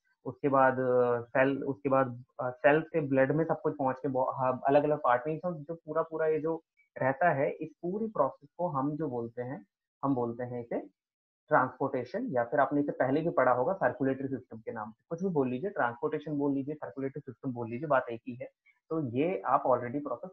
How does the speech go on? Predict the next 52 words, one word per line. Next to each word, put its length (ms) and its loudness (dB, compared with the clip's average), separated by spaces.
थोड़ी 180 0
बहुत 220 -2
पहले 220 2
की 100 -6
क्लासेस 360 -6
में 100 -12
पढ़ 100 -4
चुके 240 -16
हैं। 80 -6
हम, 220 -10
हम 240 2
इस 260 -6
topic 240 2
को 80 -4
थोड़ा 180 2
और 100 2
detail 280 -4
में 140 -8
पढ़ेंगे। 320 -16
तो 400 4
देखते 280 0
हैं 100 -2
सर-, 180 6
circulatory 600 0
system 380 -4
या 80 -2
फिर 120 -4
transportation 640 -6
या 100 -4
फिर 140 -10
circulation 680 -2
क्या 120 -4
होता 340 -14
है। 60 -20
तो 320 -2
इसे 180 0
हम 300 0
एक 120 -8
example 440 2
से 60 -4
समझेंगे। 420 -6
जैसे 140 0
for 200 4
example 480 0
क्या 120 2
होता 240 2
है, 200 0
जैसे 220 2
दिल्ली 260 4
जल 180 2
बोर्ड 220 -6
है, 60 -16